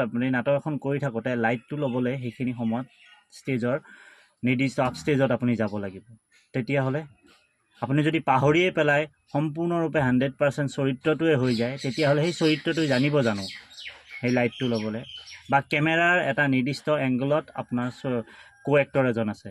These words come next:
সেই কো এক্টৰজনক আপুনি এটা নিৰ্দিষ্ট সময়ত এটা ইংগিত দিব লাগে। যদি আপুনি অভিনেতাজনে সেই কামটো নকৰে, চৰিত্ৰটোৱে আনকনচিয়াছলি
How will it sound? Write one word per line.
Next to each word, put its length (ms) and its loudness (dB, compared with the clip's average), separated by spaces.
সেই 180 -4
কো 60 -6
এক্টৰজনক 640 -4
আপুনি 220 -2
এটা 140 -4
নিৰ্দিষ্ট 360 -4
সময়ত 380 -2
এটা 180 -2
ইংগিত 380 2
দিব 100 2
লাগে। 180 -8
যদি 360 2
আপুনি 320 -2
অভিনেতাজনে 960 2
সেই 240 -4
কামটো 260 -4
নকৰে, 320 -2
চৰিত্ৰটোৱে 920 0
আনকনচিয়াছলি 680 -2